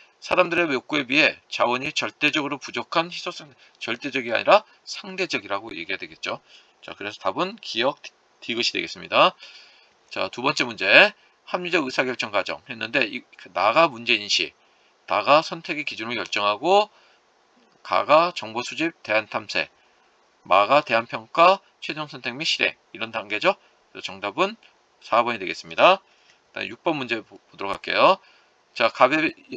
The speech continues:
여행에 따른 기회비용 하면은 이렇게 두 가지로 나-, 어, 동시에 생각하나, 돼야 된다고 했죠?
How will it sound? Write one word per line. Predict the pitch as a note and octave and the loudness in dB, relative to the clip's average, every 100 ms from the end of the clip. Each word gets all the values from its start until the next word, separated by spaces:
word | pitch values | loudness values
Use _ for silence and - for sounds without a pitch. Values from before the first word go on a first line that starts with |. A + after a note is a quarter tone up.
| - | -6
여행에 | C3+ C3+ C#3+ C#3+ D3 | -2 0 0 -4 -2
따른 | C#3 C#3 C3+ C3 - _ _ _ C#3 | 0 0 -4 -10 -20 _ _ _ _
기회비용 | - C#3 C3+ B2 F#2 G2 | -4 0 0 0 -2 -4
하면은 | B2 C3+ D3 | -8 -8 -6
이렇게 | B2+ - | -6 -6
두 | D3+ - | -8 -2
가지로 | B2 C3 C3+ A#2+ | 0 0 -2 -4
나-, | A2 - _ _ _ _ | -6 -8 _ _ _ _
어, | F#2+ G2+ G2+ - | -4 -4 -4 -8
동시에 | B2 C3 D#3 | -4 -2 -2
생각하나, | D3 C3 C3+ A#2 A2+ A2+ _ _ _ _ _ - | -4 -8 -6 -4 -6 -8 _ _ _ _ _ -2
돼야 | A#2 B2 | 2 2
된다고 | A#2 A2+ A2+ | 2 0 0
했죠? | G#2+ G#3 | 4 4